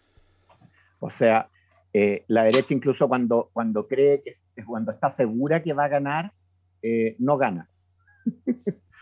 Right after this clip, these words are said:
Eh, <laughs> o sea, es la única op-, es la única oportunidad que efectivamente ganó fue las dos veces de Piñera, digamos, por-, porque todos sabíamos que era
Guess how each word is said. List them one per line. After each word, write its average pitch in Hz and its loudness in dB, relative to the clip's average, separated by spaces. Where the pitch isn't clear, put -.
Eh, 120 2
<laughs> 151 -4
o 139 -2
sea, 160 0
es 147 2
la 139 6
única 196 4
op-, - -14
es 170 0
la 143 4
única 202 2
oportunidad 180 2
que 139 -4
efectivamente 170 -4
ganó 135 -2
fue 156 2
las 147 2
dos 156 -2
veces 151 0
de 143 2
Piñera, 143 -2
digamos, 165 -6
por-, - -10
porque 123 -2
todos 156 0
sabíamos 135 0
que 127 -4
era 113 -4